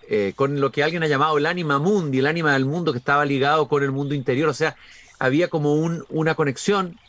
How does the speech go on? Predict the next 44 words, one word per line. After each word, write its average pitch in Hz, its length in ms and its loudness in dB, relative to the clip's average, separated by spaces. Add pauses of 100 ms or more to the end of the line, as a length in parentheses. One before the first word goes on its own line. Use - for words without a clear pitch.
bueno, 90 180 -8
el 101 40 -6
mundo, 139 300 -2
la 113 100 -2
naturaleza 123 460 0
era 151 80 0
sagrada, 131 480 0 (320)
se 156 160 0
perdió 143 280 0
esa 156 160 -10
conexión. - 400 -6 (120)
Ah, 220 120 -2 (200)
cuéntanos 254 380 0
un 190 60 0
poco 220 260 0
de 208 80 2
esa 214 160 -2
conexión 185 360 -4
que 190 100 -2
tú 170 140 -6
tienes 139 240 0
con 117 120 -6
la 107 60 -2
naturaleza 95 460 -2
y 95 60 -6
cómo 139 220 -2
se 147 100 -2
conecta 151 360 0
con, 120 240 -2 (560)
o 113 140 -2
no 156 120 2
se 143 120 -2
conecta 147 340 0
con 127 140 2
esa 131 140 -2
conexión 131 320 0
de 135 80 4
la 123 80 0
que 117 80 -2
te 123 100 0
hablo 131 240 2
yo, 131 260 2
de 123 100 2
los, 110 140 -2